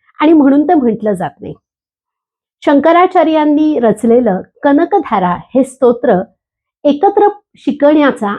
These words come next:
आणि पठण करण्याचा एक उपक्रम चालू करतोय घटस्थापनेच्या दिवशी. संथा पद्धतीनं आपण हे शिकणार आहोत.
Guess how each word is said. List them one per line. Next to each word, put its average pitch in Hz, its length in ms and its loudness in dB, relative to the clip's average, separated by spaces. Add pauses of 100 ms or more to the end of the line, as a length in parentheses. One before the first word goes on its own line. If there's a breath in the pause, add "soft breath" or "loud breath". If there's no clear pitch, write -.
(140)
आणि 262 120 0
पठण 277 420 -2
करण्याचा 285 560 0 (100)
एक - 160 -4
उपक्रम 269 460 0
चालू 208 280 0
करतोय 202 400 -2 (480)
घटस्थापनेच्या 226 880 -2
दिवशी. 170 420 -10 (760)
संथा 294 360 0
पद्धतीनं 285 640 0
आपण 233 220 -2
हे 233 140 0
शिकणार 190 400 -6
आहोत. 160 100 -8